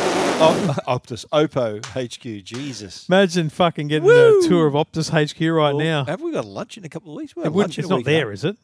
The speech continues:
Speaker 1: No, it's somewhere near there, but
Speaker 2: Yeah, let's just wait and see if they cancel that.
Speaker 1: No, they won't cancel.
Speaker 2: All right.
Speaker 1: No, they won't.
Speaker 2: Okay.
Speaker 1: Oh, I'm telling you, they won't.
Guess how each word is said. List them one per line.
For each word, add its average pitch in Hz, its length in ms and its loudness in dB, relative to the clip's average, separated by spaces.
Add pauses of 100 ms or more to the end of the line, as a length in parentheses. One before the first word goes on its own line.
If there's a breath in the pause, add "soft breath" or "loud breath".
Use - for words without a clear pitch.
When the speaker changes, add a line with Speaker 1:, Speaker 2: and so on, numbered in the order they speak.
(180)
Speaker 1:
No, 107 260 -10
it's 127 180 -10
somewhere 131 380 -6
near 127 240 -10
there, 95 220 -12
but 80 220 -20
Speaker 2:
Yeah, 110 200 -16
let's 165 240 -2
just - 140 -8
wait 151 100 2
and 131 80 -8
see 147 120 -2
if 123 100 -4
they 123 100 -6
cancel 123 420 -8
that. 104 180 -20 (100)
Speaker 1:
No, 160 220 -8
they 196 120 -8
won't 214 220 -16
cancel. 185 360 -20 (120)
Speaker 2:
All 135 80 -4
right. 123 180 -6 (100)
Speaker 1:
No, 196 160 -12
they 156 120 -8
won't. 139 340 -16 (260)
Speaker 2:
Okay. 160 280 -10 (100)
Speaker 1:
Oh, 165 260 -10
I'm 139 120 -12
telling 170 300 -12
you, 107 60 -12
they 92 120 -16
won't. 82 320 -20